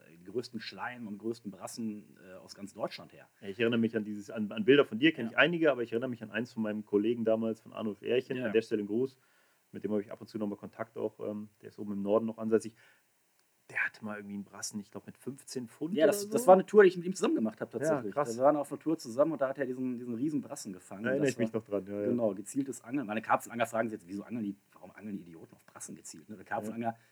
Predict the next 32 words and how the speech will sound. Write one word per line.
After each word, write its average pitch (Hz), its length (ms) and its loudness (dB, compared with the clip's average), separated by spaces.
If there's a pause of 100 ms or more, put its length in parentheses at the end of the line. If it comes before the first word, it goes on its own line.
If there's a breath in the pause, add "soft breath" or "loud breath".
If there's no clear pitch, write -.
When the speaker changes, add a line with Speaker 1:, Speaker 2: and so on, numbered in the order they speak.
Speaker 1:
will 131 100 6
die 139 60 6
ja 135 100 8
eigentlich 123 140 0
nicht 156 200 0
fangen. 82 240 -12 (420 soft breath)
Ich - 140 -2
hab 202 100 4
das 180 120 2
eine 165 60 -2
Zeit 156 260 6
lang 107 100 -4
gemacht, 123 340 2
wie 131 40 -14
gesagt, 117 180 -8
auch 101 60 -14
auf 110 140 -10
andere, 147 360 -2
auf - 140 -20
andere 143 220 -6
große 127 300 -14
Fische 127 300 -8
und, 101 220 -6
äh, 95 140 -8
Speaker 2:
Mhm. 107 220 -4 (1500)
Speaker 1:
das 135 220 2
war, 127 200 2
das 131 200 -4
war 202 300 10
immer 113 260 2
halt 95 280 -8
Ansitzangeln. 95 1000 -4